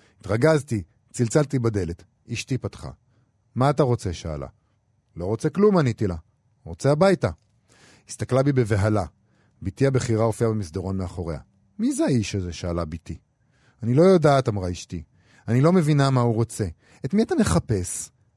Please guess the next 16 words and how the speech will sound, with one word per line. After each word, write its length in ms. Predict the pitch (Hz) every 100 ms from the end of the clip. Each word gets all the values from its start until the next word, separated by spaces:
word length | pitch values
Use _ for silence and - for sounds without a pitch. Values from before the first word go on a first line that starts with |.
| _ _
"אני 160 | 131 156
גר 280 | 151 196 202
כאן", 200 | - 117
אמרתי 300 | 104 90 98
בחיוך. 540 | 87 - 92 76 - _ _ _ -
אולי 180 | 131 175
החיוך 300 | 165 151 143
שלי 180 | 139 117
היה 80 |
משונה, 360 | 120 117 113 107
כי 100 | -
כל 160 | - 117
העניין 260 | 110 107 104
לא 100 | 98
שישע 420 | - 92 - 98
אותי. 280 | 73 -